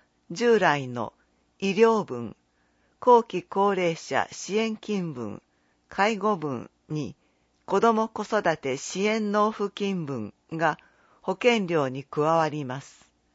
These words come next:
後期高齢者医療制度でも、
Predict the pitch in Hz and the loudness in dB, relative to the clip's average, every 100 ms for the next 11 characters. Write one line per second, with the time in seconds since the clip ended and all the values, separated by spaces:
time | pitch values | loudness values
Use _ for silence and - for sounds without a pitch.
0 | _ _ _ _ _ _ _ - 233 233 | _ _ _ _ _ _ _ 0 2 4
1 | - 185 - 196 214 208 190 - 143 113 | 2 -4 0 2 2 2 -2 -4 0 0
2 | - 190 185 226 220 - 208 180 135 143 | 0 -2 2 2 0 -4 -4 -2 -4 -4
3 | 139 117 | -6 -6